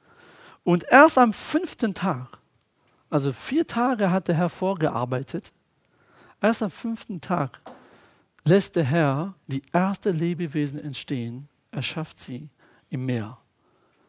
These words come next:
Ja, er sagt, das Meer soll Fische haben. Erst dann kommen die ersten Lebewesen.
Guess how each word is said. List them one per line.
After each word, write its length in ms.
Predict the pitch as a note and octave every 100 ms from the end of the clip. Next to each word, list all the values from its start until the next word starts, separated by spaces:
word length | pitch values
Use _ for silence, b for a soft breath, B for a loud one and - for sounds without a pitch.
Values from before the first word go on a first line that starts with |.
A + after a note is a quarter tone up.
| _ _ _ _
Ja, 120 | E3+ G#3+
er 80 |
sagt, 220 | C#3+ C#3+ C3+
das 140 | C3+
Meer 320 | C#3 D3 D#3+
soll 340 | C3 C#3 C3+ D3 _
Fische 440 | - - B2+ C3+
haben. 440 | A2+ A#2 C3+ D#3+ D3 _ _ b b b
Erst 240 | - B3+ C4
dann 140 | C4+
kommen 320 | - A#3 G#3+
die 140 | E3 D3+
ersten 360 | D#3+ E3 D3+
Lebewesen. 640 | B2+ C#3 B2 A#2 B2 B2+